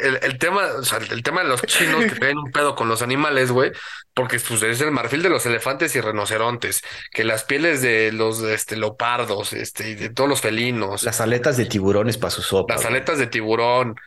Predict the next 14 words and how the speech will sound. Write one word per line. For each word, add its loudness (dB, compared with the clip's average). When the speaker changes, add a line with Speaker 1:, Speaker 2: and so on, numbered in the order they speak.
Speaker 1:
este, -2
tema -2
de 2
ballenas, 0
eh, 4
el 0
pangolín, 0
pa' -2
que 0
no 0
sepa, 2
es 2
como 2
un, 2